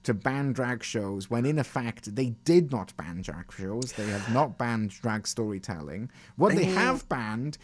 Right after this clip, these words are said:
Speaker 1: is strip teases in front of children, which may shock you to know was already illegal in Tennessee.
Speaker 2: Mm-hmm. I, I, my cynical approach is this is government,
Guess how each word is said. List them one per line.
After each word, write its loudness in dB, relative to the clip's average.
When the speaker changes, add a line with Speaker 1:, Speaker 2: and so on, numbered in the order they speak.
Speaker 1:
is 2
strip 4
teases 0
in 0
front 0
of -4
children, 0
which -2
may 0
shock -4
you -2
to -2
know 0
was 2
already 4
illegal 4
in 2
Tennessee. 0
Speaker 2:
Mm-hmm. 0
I, 4
I, 2
my 8
cynical 4
approach 4
is 4
this 0
is 4
government, 4